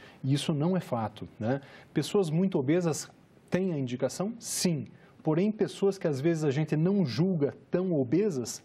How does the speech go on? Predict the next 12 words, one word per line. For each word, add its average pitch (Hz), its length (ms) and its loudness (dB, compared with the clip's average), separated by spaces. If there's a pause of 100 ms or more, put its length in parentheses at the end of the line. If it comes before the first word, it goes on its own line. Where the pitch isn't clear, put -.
às 156 200 -2
vezes 160 240 0
têm 170 160 0
prioridade, 180 600 0
pelo 131 200 -2
fato 139 300 -2
de 131 100 0
já 131 80 2
apresentarem 139 560 -2 (100)
complicações, 196 920 -2 (140)
doenças 139 440 0
associadas. - 720 -8